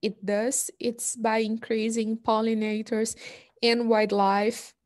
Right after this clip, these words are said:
in those areas. So alfalfa stands can serve as habitat, shelter, and food for many animals and beneficial insects.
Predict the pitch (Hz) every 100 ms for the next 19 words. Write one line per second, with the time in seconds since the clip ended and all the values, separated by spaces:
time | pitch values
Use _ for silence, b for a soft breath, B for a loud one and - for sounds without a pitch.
0 | _ b b b - 214 220 220 214 170
1 | 165 170 - - - - _ B B B
2 | B _ - 254 214 208 226 262 262 294
3 | 277 - 247 247 - 269 247 - 233 220
4 | 214 214 190 - - - _ _ - -
5 | - - 247 240 233 - 262 262 262 -
6 | - - 247 247 262 240 240 214 202 -
7 | 226 220 240 - - 220 208 214 214 220
8 | 240 247 247 254 254 b b b b b
9 | - 214 226 247 247 247 247 - 226 226
10 | 226 208 214 226 - 214 190 226 - 262
11 | 277 - - -